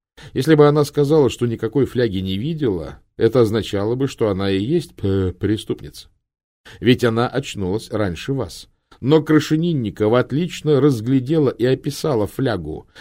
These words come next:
а заодно припомнила, что после обморока фляга со стола исчезла.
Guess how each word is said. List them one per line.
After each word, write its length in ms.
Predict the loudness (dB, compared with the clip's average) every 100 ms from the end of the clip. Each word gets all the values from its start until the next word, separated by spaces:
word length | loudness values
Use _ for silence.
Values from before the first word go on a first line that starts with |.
| -8
а 120 | 0
заодно 400 | 4 4 4 2
припомнила, 560 | 0 0 0 -2 -4 -10
что 180 | -4 -2
после 320 | -2 -2 -4
обморока 640 | 0 0 2 0 -2 -8
фляга 580 | -6 0 2 2 -2 -4
со 160 | -8 -8
стола 400 | -4 -2 -2 -2
исчезла. 560 | -8 -6 -4 -4 -6